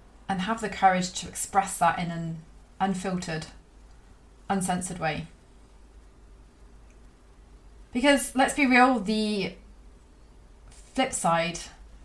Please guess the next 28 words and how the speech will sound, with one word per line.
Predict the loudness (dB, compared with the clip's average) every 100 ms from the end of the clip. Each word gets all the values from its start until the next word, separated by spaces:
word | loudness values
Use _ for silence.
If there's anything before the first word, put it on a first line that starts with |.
| -20 -20 -10
can | -2 0
be | 0
painful. | -4 -6 -6 -8 -10 -12 -16 -20 -20 -20 -20 -20 -20 -20 -20 -20 -20 -20 -20 -20 -20 -20 -20 -12
When | -6
we | -4
show | -2 6
up | 6 6 0 -8
as | -2
our | 2 2
truth, | 2 -2 -2 -10 -20 -20 -20 -20 -20 -20 -20 0
we | 6
are | 6 4 -4 -18 -4
open | -4 -2 -4 -4 -6 -8 -16 -12
to | -6 -4
rejection, | 2 2 2 -2 -2 -4
to | -6 -4 -4
criticism, | -4 -6 -6 -4 -4 -4 -8 -10 -14 -20
to | -10
judgment. | -4 -2 -2 -2 -4 -6 -18 -20 -20 -20 -20 -20 -20 -20 -20 -20 -20 -14 -6
And | -4 0
instinctively, | 2 2 2 0 0 -2 -2 -2 -6 -8
we | -2 -2 2
want | 4
to | 4
avoid | 2 0 2
those | 2 0
things | 0 -4
because | -4 -6 -2 0 -2